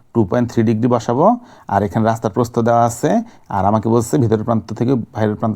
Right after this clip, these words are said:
থেকে, ভিতরের প্রান্ত থেকে বাইরের প্রান্ত কত উচ্চতার, সেই বের করতে হবে। তাহলে sin theta সমান সমান সাগরের লবণতি লম্ব by অতিভুজ থেকে এখানে উচ্চতা বের করে ফেলবো।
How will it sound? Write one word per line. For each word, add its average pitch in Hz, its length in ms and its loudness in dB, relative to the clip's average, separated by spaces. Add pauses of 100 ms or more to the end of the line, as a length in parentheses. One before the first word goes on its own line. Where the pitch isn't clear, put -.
থেকে, 131 140 0 (120)
ভিতরের 110 280 0
প্রান্ত 117 260 -2
থেকে 127 180 -2
বাইরের 104 180 0
প্রান্ত 110 220 -2
কত 117 100 -4 (100)
উচ্চতার, 143 420 0 (360)
সেই 107 140 2 (120)
বের 98 140 2
করতে - 220 -8
হবে। 95 160 -6
তাহলে 98 220 -4
sin 107 180 -2
theta 117 220 -2
সমান 113 220 0
সমান 143 180 -2
সাগরের 101 280 0
লবণতি 107 360 0
লম্ব 101 120 0 (100)
by 156 100 2 (380)
অতিভুজ 104 380 2
থেকে 113 200 -4
এখানে 107 220 -2
উচ্চতা 110 260 -4
বের 98 140 2
করে 98 120 -6
ফেলবো। 98 140 -4